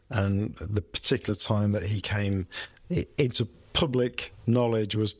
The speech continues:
just at the time the empire was collapsing, and the Beatles kind of became the British cultural imperialists going around the world,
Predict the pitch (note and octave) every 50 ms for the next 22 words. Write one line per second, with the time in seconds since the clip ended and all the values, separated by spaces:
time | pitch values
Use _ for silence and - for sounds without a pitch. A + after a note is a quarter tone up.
0 | - - - - - E3+ - - - - A#2 - - B2+ A2+ G#2 G2+ G#2 A2 G#2
1 | F#2+ - A2 G2 G2 G2 F#2+ F#2+ F#2 - - - - - G#2 G2+ G2+ - - -
2 | - - G1+ G1+ - G#2+ - - - - - - - - - G2+ G2+ G2 G2 F#2+
3 | G2+ F#2+ A2 A#2 A2+ - - G2+ G2+ F#2+ - - - - - B2 B2 B2+ C3 B2+
4 | A#2+ A2 - - G#2+ G2+ G#2+ G2 - - G2+ G2 G2+ F#2+ F2+ F#2+ F#2+ G#2 F#2+ -
5 | _ - A#2 G2+ F#2 G2+ G2+ - - - - - _ - - - - G#2+ G2 F#2
6 | - - G#2+ G#2 G2+ G2 F#2+ F#2 F2 - - - - - - - - _ - G#2+
7 | G2 - - A2+ G2+ G2 F#2+ F#2+ G2 G2 F#2+ - - - - G2+ G2 G#2+ G#2 G#2+
8 | G2+ G2+ G2+ G2+ G#2 G#2 G2+ G2+ G#2 G2+ G2 G2 F#2